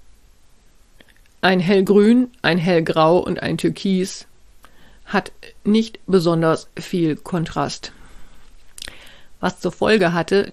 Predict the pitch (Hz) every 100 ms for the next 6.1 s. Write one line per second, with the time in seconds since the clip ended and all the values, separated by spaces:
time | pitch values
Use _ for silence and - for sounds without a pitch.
0 | - 180 208 180 156 170 156 190 220 240
1 | 156 156 - 226 277 233 254 262 180 233
2 | - 214 226 220 233 254 240 - 226 226
3 | 240 226 220 220 196 202 208 196 226 -
4 | - - 196 180 180 - 247 170 165 185
5 | 196 190 - 160 - 185 180 - 165 170